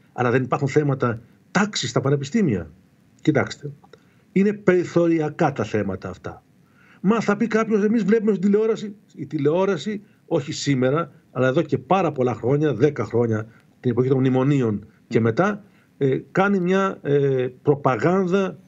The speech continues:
Speaker 1: ε, σε σχέση με τα ζητήματα της, ε, ανομίας στα πανεπιστήμια. Η στατιστική της αστυνομίας είναι σαφής.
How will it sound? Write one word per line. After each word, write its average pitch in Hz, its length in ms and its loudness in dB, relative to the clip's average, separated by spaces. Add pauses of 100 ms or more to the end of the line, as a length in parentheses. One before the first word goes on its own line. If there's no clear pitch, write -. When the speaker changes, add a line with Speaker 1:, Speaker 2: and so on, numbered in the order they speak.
(220)
Speaker 1:
ε, 135 380 0
σε - 220 -6
σχέση 151 300 2
με 160 60 4
τα 143 60 2
ζητήματα 156 380 2
της, 147 300 -6
ε, 127 300 2 (340)
ανομίας 135 540 2
στα - 120 0
πανεπιστήμια. 107 680 -2 (580)
Η 170 100 0
στατιστική 147 460 0
της 143 120 -4
αστυνομίας 175 880 0
είναι 185 220 0
σαφής. - 600 -2